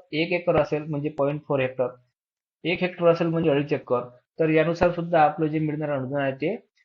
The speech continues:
बदलत असतं. तर या ठिकाणी आपण या, अ, स्क्रीनचा स्क्रीनशॉट काढू शकता आणि त्या ठिकाणी तुम्हाला मिळणारं अनुदान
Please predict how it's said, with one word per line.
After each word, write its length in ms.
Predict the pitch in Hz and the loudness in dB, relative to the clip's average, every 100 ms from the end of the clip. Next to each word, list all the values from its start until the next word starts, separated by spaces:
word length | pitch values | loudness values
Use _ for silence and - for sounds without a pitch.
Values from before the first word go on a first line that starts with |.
| - | -4
बदलत 380 | 131 131 139 | -2 -2 -2
असतं. 300 | 123 120 - - _ _ _ | -4 -6 -10 -12 _ _ _
तर 100 | 147 | -4
या 140 | 147 165 | 0 0
ठिकाणी 340 | 175 180 185 | 0 0 0
आपण 380 | 170 170 185 190 190 | 0 0 0 0 -4
या, 440 | 135 143 147 160 - - _ _ _ - | -2 2 2 2 -4 -12 _ _ _ -6
अ, 380 | 127 131 127 123 | -2 0 0 -4
स्क्रीनचा 580 | - 139 151 156 165 | -6 -4 -4 -4 -4
स्क्रीनशॉट 400 | 156 151 143 156 | -4 -4 -4 -4
काढू 260 | 156 131 143 | -4 -2 -2
शकता 340 | 156 139 - | -4 -8 -2
आणि 340 | 151 135 135 185 - _ _ | -2 -2 -4 -6 -12 _ _
त्या 120 | - 139 | -2 -2
ठिकाणी 580 | 156 156 160 165 180 180 - | -2 -4 -4 -2 -6 -10 -10
तुम्हाला 280 | 139 143 151 | -4 0 0
मिळणारं 340 | 143 131 143 | 0 -2 -2
अनुदान 240 | 139 131 | -4 -4